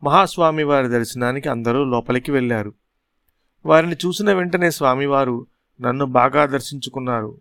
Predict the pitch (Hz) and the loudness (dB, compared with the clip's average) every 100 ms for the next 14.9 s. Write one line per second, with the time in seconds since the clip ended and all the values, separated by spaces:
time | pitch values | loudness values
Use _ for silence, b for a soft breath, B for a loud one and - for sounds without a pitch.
0 | - 120 143 156 151 139 123 107 117 131 | -4 2 4 4 2 0 -2 -6 -4 -4
1 | 151 175 165 151 139 127 120 117 - 156 | 0 0 0 0 0 -2 -4 -8 -8 -4
2 | 156 107 110 104 107 104 - - _ b | -4 -4 -8 -10 -14 -16 -18 -18 _ b
3 | b b - 131 147 143 151 175 160 120 | b b -2 0 0 0 -2 0 -2 0
4 | 127 143 143 147 139 123 123 - _ - | -2 -4 -2 -2 -2 -6 -6 -14 _ -4
5 | 127 127 147 151 147 143 143 135 131 117 | 0 2 2 2 0 -2 -6 -4 -4 -4
6 | 120 _ _ - 123 127 131 127 131 143 | -8 _ _ -4 0 2 2 2 2 0
7 | 120 123 127 117 107 104 101 - _ _ | -2 -4 -2 -2 -4 -6 -10 -18 _ _
8 | _ _ _ - 120 127 - 175 127 123 | _ _ _ -4 0 0 2 0 2 0
9 | - 143 147 165 165 170 185 185 180 - | 0 -4 -2 -2 0 0 2 0 0 -8
10 | _ _ _ _ _ _ - 135 151 190 | _ _ _ _ _ _ 2 4 4 2
11 | 214 185 160 143 131 123 147 160 156 147 | 0 2 2 0 0 0 0 0 0 -2
12 | 139 120 117 127 143 143 139 131 117 117 | -2 -2 -2 -2 -2 -2 -2 -2 -2 -2
13 | 131 117 117 120 127 127 117 117 143 170 | -4 -4 -6 -4 -4 -4 -4 -4 -4 -2
14 | 135 123 123 101 104 110 107 101 | -2 0 -4 -4 -8 -8 -10 -12